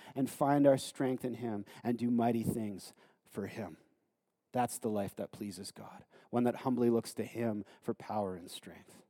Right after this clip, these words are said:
And, and again, this is what Paul's doing on behalf of the church in Colossae, right? He's submitting himself to the Lord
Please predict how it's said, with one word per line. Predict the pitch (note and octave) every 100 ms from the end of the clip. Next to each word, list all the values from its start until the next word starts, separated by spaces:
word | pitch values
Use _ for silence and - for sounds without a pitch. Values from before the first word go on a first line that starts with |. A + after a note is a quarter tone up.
| _ _ _ _ _ _ _ _ _ _
And, | C#3 C#3+
and | D#3 D#3
again, | D#3 C#3+
this | D3
is | E3
what | D3 -
Paul's | D#3 C#3
doing | A#2 C#3+ C#3
on | B2+
behalf | A#2+ B2+ B2+
of | A2+
the |
church | A#2 C3 A#2
in | A2+
Colossae, | A#2+ A2+ G#2 F#2 - _ - -
right? | B2
He's | C3+ -
submitting | C#3 B2 E3 F#3
himself | E3+ D3 - C#3 -
to | C3
the | B2+
Lord | B2 D3 D3+